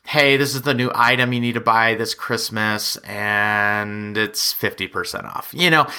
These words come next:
it just, I loved that project 'cause it, it took six months to pull together.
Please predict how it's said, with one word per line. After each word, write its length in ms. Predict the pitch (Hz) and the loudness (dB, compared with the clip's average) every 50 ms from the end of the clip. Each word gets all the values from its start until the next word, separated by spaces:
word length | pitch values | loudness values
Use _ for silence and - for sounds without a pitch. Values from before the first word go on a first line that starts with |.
| - - - | -14 -6 0
it 200 | - 156 147 - | 0 2 2 4
just, 320 | 214 208 - - - - - _ _ - - | 2 2 2 0 -4 -10 -20 _ _ -4 2
I 140 | - 151 143 | 4 4 4
loved 440 | 135 135 135 139 143 151 160 - 147 | 4 4 4 4 4 4 4 2 0
that 200 | 147 120 107 - | 0 0 -2 -2
project 520 | - - - 117 110 107 - 113 101 - - | -4 0 2 4 4 4 2 -2 -4 -2 -2
'cause 180 | 143 127 113 | -4 0 0
it, 200 | 131 123 - - - _ _ - | 2 0 0 -2 -10 _ _ -4
it 160 | 120 131 - | -2 -2 0
took 240 | - - 285 294 285 | 0 0 2 2 2
six 320 | - - - 202 208 - 156 | 2 2 2 0 0 0 0
months 220 | 151 151 143 - | 0 0 0 -2
to 60 | - | -6
pull 200 | 117 - 123 120 | -6 -6 -4 -2
together. 480 | 104 104 98 107 98 80 73 65 - | -2 0 0 -2 -2 -2 -6 -12 -14